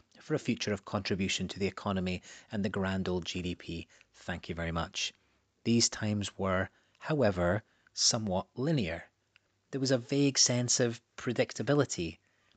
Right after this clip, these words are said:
Governments fell, but others took their place. Economies collapsed, but bounced back.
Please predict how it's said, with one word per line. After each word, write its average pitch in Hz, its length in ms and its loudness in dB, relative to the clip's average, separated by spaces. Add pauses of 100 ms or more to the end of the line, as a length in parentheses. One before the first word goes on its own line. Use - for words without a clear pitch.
(340)
Governments 113 640 0
fell, 82 500 -2 (140)
but 90 160 -6 (100)
others 98 300 -6
took - 240 -6
their 113 120 -10
place. - 520 -4
Economies 98 500 -2 (140)
collapsed, - 680 -4
but - 200 -12
bounced 101 360 -6
back. - 460 -12